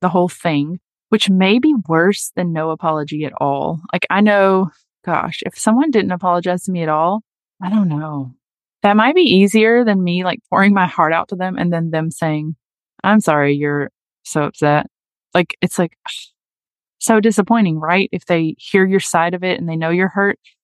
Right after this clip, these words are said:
and they still kinda make an excuse or something, that, I find that to be even more hurtful than maybe just by not apologizing at all. But it almost is like that one last punch, making sure that the hurt person knows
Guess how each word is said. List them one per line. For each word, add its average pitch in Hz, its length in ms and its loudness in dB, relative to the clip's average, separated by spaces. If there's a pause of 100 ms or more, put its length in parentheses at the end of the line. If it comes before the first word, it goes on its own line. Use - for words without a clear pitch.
and 180 80 0
they 175 60 0
still 208 840 0
kinda 269 400 2 (400)
make 247 160 0
an 254 80 4
excuse 262 500 -2
or 269 40 -4
something, 262 400 0
that, 220 160 2 (100)
I 226 140 0
find 262 240 2
that 185 160 -2
to 185 80 -14
be 185 80 -2
even 170 240 -4
more 160 180 -2
hurtful 170 580 -2 (340)
than 185 180 4
maybe 165 260 2
just 160 260 -6
by 160 100 -2
not 156 220 -4
apologizing 156 680 -2
at 147 100 -6
all. 151 460 2 (400)
But 196 200 0 (260)
it 202 140 2
almost 226 300 2
is 202 120 -2
like 202 160 -2
that 175 160 -2
one 175 200 -4
last 165 320 -2
punch, - 400 -8
making 180 320 0
sure 180 540 2
that - 120 0
the 170 80 2
hurt - 320 -2
person 175 380 -2
knows 160 480 -2